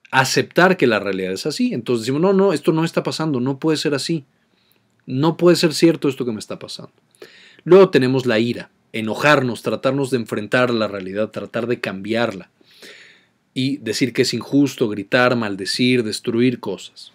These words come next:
Luego viene la negociación. La negociación es este proceso de tratar de negociar de alguna manera con la realidad. Es que ya sea con una figura superior, por ejemplo,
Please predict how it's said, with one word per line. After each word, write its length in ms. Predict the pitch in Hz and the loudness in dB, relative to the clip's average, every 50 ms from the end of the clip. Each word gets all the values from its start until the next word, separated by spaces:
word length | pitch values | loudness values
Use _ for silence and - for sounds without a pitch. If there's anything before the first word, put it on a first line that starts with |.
| _ _ _ _ - - - _ _ - | _ _ _ _ -20 -20 -20 _ _ -6
Luego 260 | - 135 156 175 180 | 0 4 6 8 8
viene 220 | 165 160 151 160 156 | 8 8 8 6 6
la 120 | 151 147 | 4 2
negociación. 680 | 143 143 139 143 135 - 143 - - 208 220 220 190 170 | 2 0 0 -2 -2 -2 -4 -2 0 0 0 0 -2 -4
La 140 | 120 107 101 | -4 -6 -6
negociación 800 | 101 101 98 101 - - 113 98 - - 127 120 123 139 135 - _ _ _ _ _ _ | -6 -8 -10 -10 -8 -8 -8 -6 -4 0 0 0 0 -2 -6 -10 _ _ _ _ _ _
es 240 | - 113 120 120 - | -2 -2 -2 -2 -2
este 320 | - 131 120 - - 147 123 | -2 -4 -4 -2 -2 -4 -2
proceso 500 | - 127 113 107 - 139 127 - 143 131 | -2 -2 -2 -2 -2 -2 -2 0 0 0
de 220 | 117 113 110 107 | 0 0 -2 -4
tratar 500 | - - 113 107 101 - - 120 123 120 | -6 -6 -6 -6 -6 -4 -4 -4 -2 0
de 120 | 131 131 | 0 0
negociar 760 | 131 131 131 120 110 113 117 - - 151 147 143 143 143 139 | 0 0 -2 -4 -4 -6 -8 -6 0 2 4 4 4 4 2
de 80 | 123 120 | 2 0
alguna 280 | 113 110 117 123 127 | -2 -2 -4 -4 -6
manera 240 | 117 113 110 113 110 | -6 -6 -6 -8 -8
con 140 | - 117 107 | -8 -10 -10
la 100 | 104 98 | -8 -10
realidad. 380 | 92 92 85 82 82 80 - - - - - - - - - - | -10 -12 -14 -14 -14 -16 -16 -20 -20 -20 -20 -20 -20 -16 -8 -8
Es 140 | 127 123 | -6 -4
que 260 | - 165 160 156 - _ _ _ _ _ _ _ | 0 0 0 0 -2 _ _ _ _ _ _ _
ya 200 | - 131 131 131 | -4 0 0 2
sea 200 | 131 - 160 139 | 2 2 0 0
con 160 | - 131 120 120 | 2 0 -2 0
una 200 | 123 127 127 123 | 0 -2 -2 -2
figura 320 | - 110 101 104 104 101 | -4 -6 -6 -6 -6 -6
superior, 500 | - - 95 107 113 110 113 147 - - | -8 -8 -4 -2 0 2 2 0 0 -2
por 120 | - 98 | -4 -10
ejemplo, 500 | 98 - 104 98 92 107 107 107 - - | -12 -10 -12 -10 -8 -6 -6 -6 -8 -10